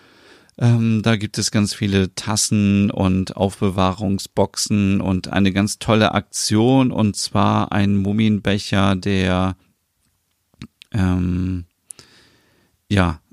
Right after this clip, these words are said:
wenn man den kauft zum Beispiel oder auch eine Kerze, dann unterstützt man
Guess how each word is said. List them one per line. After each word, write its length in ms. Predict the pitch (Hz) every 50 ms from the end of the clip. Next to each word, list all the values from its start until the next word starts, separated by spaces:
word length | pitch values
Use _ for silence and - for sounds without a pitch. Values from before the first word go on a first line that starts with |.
| - - - -
wenn 180 | - 95 101 98
man 140 | 101 95 -
den 260 | 101 98 101 98 -
kauft 420 | - - - 95 101 110 - -
zum 200 | - - 110 95
Beispiel 680 | 80 98 95 98 101 - - - - 104 101 98 98 80
oder 300 | 60 90 95 92 85 -
auch 260 | - 90 95 92 -
eine 240 | - - 92 90 85
Kerze, 480 | - - - 87 90 92 - - -
dann 200 | 95 92 90 85
unterstützt 680 | - - 98 - 92 85 - - - 92 - - - -
man 280 | 95 92 92 92 95